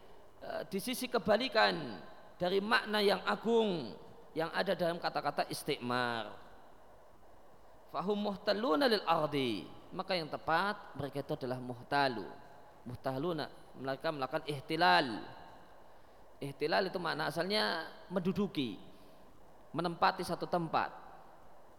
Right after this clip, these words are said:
Muhtaluna lil ardi, mereka menduduki bumi. Murtasibuna lil khair, dan mereka merampas kekayaan alamnya. Qahiruna lin nas, dan mereka menindas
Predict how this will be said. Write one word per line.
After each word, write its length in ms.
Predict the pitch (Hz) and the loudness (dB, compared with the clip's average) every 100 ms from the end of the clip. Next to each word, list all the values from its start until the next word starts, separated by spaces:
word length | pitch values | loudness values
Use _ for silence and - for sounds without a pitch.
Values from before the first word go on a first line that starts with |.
| - - - - - - - - - - | -20 -18 -18 -18 -18 -18 -18 -18 -18 -8
Muhtaluna 500 | 185 185 208 294 285 | -2 4 6 6 6
lil 160 | 254 233 | 4 6
ardi, 300 | 240 233 185 | 6 6 2
mereka 240 | 202 226 | 0 0
menduduki 760 | 233 226 214 208 208 220 220 202 - - - - - | 0 2 2 0 -2 -2 -4 -8 -12 -18 -20 -20 -6
bumi. 540 | 226 233 190 151 98 - - - - - | 0 4 4 2 -2 -10 -16 -18 -18 -14
Murtasibuna 800 | - 196 185 214 202 196 220 226 | -6 -4 -4 -4 -4 -4 -2 0
lil 180 | 202 180 160 | 0 -2 0
khair, 400 | 214 202 180 151 | 2 2 2 -2
dan 160 | 175 | -4
mereka 320 | 170 220 214 208 | -2 0 0 2
merampas 640 | 196 226 226 208 202 196 - - - - - - - | 4 4 4 4 4 4 -2 -8 -10 -10 -12 -14 -14
kekayaan 460 | - - 196 208 208 | -8 4 6 8 6
alamnya. 600 | 196 220 254 202 147 107 76 - - - - - - - - - - | 8 8 8 6 4 0 -4 -12 -16 -16 -16 -16 -16 -18 -20 -12 2
Qahiruna 480 | 233 220 220 277 269 | 6 6 4 4 4
lin 240 | 254 240 | 2 4
nas, 560 | 285 269 190 - - - - - - | 6 4 0 -6 -10 -12 -16 -18 0
dan 240 | 185 185 | 2 2
mereka 500 | 202 240 226 214 214 - 180 | 4 4 6 6 6 2 2
menindas 800 | 196 247 226 233 147 226 - | 4 6 10 10 8 2 -4